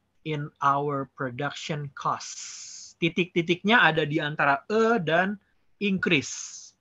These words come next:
Kalau kita lihat di situ, kita mesti tahu nih, apa yang kita butuhkan di sini? Sebuah noun, verb, adjective.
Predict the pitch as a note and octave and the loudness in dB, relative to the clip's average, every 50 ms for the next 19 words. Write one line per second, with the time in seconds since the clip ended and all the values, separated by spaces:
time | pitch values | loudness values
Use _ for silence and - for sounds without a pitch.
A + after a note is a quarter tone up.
0 | _ _ - - C3+ C3 C3+ - - C3+ C3 - C3+ B2 B2+ - C3 A#2 - - | _ _ -12 -10 -8 -8 -10 -10 -6 -6 -6 -6 -8 -14 -14 -12 -14 -14 -14 -8
1 | - - F3+ F#3 F#3 F#3 D#3 C#3 - F3+ F3+ F3 E3+ _ _ _ _ _ _ _ | 0 2 2 2 2 0 -4 -6 -4 -2 -2 -2 -2 _ _ _ _ _ _ _
2 | _ - D3+ D3+ D#3+ E3 D3+ C3 A2+ A2+ _ _ _ _ _ _ _ _ _ _ | _ 2 2 2 2 2 0 -2 -6 -8 _ _ _ _ _ _ _ _ _ _
3 | - D#3 D3+ - E3+ E3+ D#3+ D#3+ D#3+ C#3 C#3 C#3+ C#3+ C#3+ C3 C#3 C3 C3 B2 A#2 | -6 -4 0 2 2 2 2 2 0 0 0 0 -2 -2 -6 -6 -6 -6 -8 -6
4 | - A#2+ A#2 - C3+ C3 B2 A#2 A2+ C#3+ F3 F#3 F#3+ F#3 E3+ - F#3+ F#3 F3+ - | -8 -8 -8 -6 -8 -6 -6 -4 0 2 4 4 4 2 2 2 2 2 2 0
5 | B2 A2+ C#3+ B2 - - - A2+ - | -10 -8 -8 -8 -8 -10 -18 -18 -18